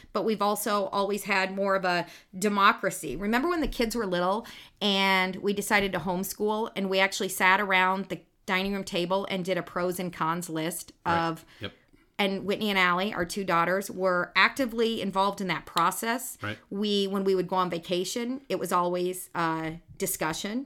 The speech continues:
Speaker 1: right?
Speaker 2: Right.
Speaker 1: About
Speaker 2: Yeah.
Speaker 1: what we wanted to do, where we wanted to go. So I don't think I knew the term authoritative when we first had kids, you know? I mean, I don't think anyone taught us to be that way,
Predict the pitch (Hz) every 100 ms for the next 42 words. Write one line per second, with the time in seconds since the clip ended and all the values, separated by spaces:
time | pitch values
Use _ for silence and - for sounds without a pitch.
0 | - 190 196 226 175 175 147 143 185 190
1 | 202 190 190 185 180 175 185 180 170 175
2 | 180 175 175 170 165 170 165 165 160 170
3 | - - - - 220 202 202 - 226 330
4 | 370 320 277 202 180 185 190 240 - 226
5 | 233 226 - 214 202 - 180 175 208 -
6 | - 175 175 - 175 170 - - 170 160
7 | - 156 170 196 196 175 165 175 170 165
8 | 165 160 - 170 180 - 175 175 180 160
9 | 147 151 160 190 - 185 202 196 190 196
10 | 208 240